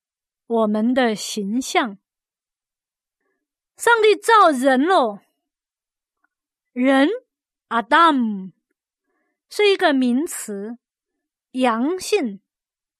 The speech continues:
单数，这个字没有复数。人这个字的字根，Adam，也是三个希伯来文，一个是 Aleph，一个是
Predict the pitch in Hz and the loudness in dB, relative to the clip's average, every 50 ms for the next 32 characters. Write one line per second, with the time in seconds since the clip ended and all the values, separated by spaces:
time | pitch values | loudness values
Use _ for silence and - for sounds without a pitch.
0 | _ _ - - 349 370 392 403 403 392 - - 381 262 - - _ _ _ _ | _ _ 0 2 2 4 2 0 -2 -4 -2 -4 -4 -4 -6 -14 _ _ _ _
1 | _ _ _ _ _ _ _ _ _ _ _ - 453 415 415 - - 381 359 302 | _ _ _ _ _ _ _ _ _ _ _ -4 -2 -2 -2 -2 0 0 0 2
2 | 285 269 262 254 294 349 359 269 220 208 - - - - 349 277 240 - - - | 2 2 2 2 2 2 2 0 0 -2 -6 -12 -10 -8 -8 -8 -8 -10 -10 -10
3 | 294 226 202 - - _ _ _ _ _ _ _ _ _ _ _ _ _ _ _ | -10 -12 -12 -14 -20 _ _ _ _ _ _ _ _ _ _ _ _ _ _ _
4 | _ _ _ _ _ _ _ _ _ _ _ _ - - 277 262 285 285 294 311 | _ _ _ _ _ _ _ _ _ _ _ _ -10 -4 -2 0 2 2 2 0
5 | 403 453 480 466 - 466 415 392 277 - - 370 320 302 277 247 - - 349 339 | 0 -2 -4 -2 0 0 0 0 -2 -4 -6 -6 -4 -6 -6 -8 -10 -8 -6 -6
6 | 294 247 - - 320 320 302 330 339 349 339 _ _ _ _ _ _ - - 247 | -6 -6 -4 -2 -2 -2 -2 -2 -6 -8 -10 _ _ _ _ _ _ -4 -4 -4
7 | 240 - _ - 320 330 359 349 302 247 226 214 202 190 196 185 - _ _ _ | -4 -4 _ 0 2 2 4 4 2 2 0 -2 -4 -6 -10 -14 -18 _ _ _
8 | _ _ _ _ _ _ _ _ _ _ - - 240 247 - 370 330 - - 359 | _ _ _ _ _ _ _ _ _ _ -6 -4 -4 -2 0 -2 -4 0 0 0
9 | 349 359 370 349 311 277 - - - 294 269 233 233 226 208 202 208 214 214 208 | 2 2 0 0 -2 -2 -4 -4 -6 -6 -4 -4 -4 -4 -4 -4 -6 -6 -8 -10
10 | 190 190 202 226 240 - _ _ _ _ _ _ _ _ _ _ _ - - 330 | -12 -12 -12 -12 -14 -14 _ _ _ _ _ _ _ _ _ _ _ -4 -2 -2
11 | 339 302 285 277 - - 285 247 - - - 311 320 349 359 311 247 208 180 - | 0 0 0 -2 -2 -4 -6 -6 -6 -2 2 4 4 4 4 2 0 -2 -4 -8
12 | - - - 240 _ _ _ _ _ _ _ _ _ _ _ _ _ _ _ - | -16 -20 -20 -20 _ _ _ _ _ _ _ _ _ _ _ _ _ _ _ -12
13 | - 262 240 - 247 214 - - 247 220 | -10 -10 -6 -6 -6 -6 -6 -10 -12 -14